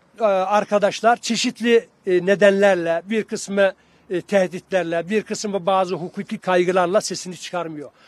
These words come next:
Ama buradan Anayasa Mahkemesi'nin önünden onlara çağrı yapıyorum. O on beş baronun üyesi olan vatanseverlere çağrı yapıyorum. Sesinizi çıkarın. Sesinizi çıkarın, korkmayın. Bunlar,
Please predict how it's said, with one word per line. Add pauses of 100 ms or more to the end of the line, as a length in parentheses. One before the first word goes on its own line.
(180)
Ama
buradan
Anayasa
Mahkemesi'nin
önünden (320)
onlara
çağrı
yapıyorum. (680)
O
on
beş
baronun (240)
üyesi
olan
vatanseverlere
çağrı
yapıyorum. (400)
Sesinizi
çıkarın. (680)
Sesinizi
çıkarın,
korkmayın. (1400)
Bunlar,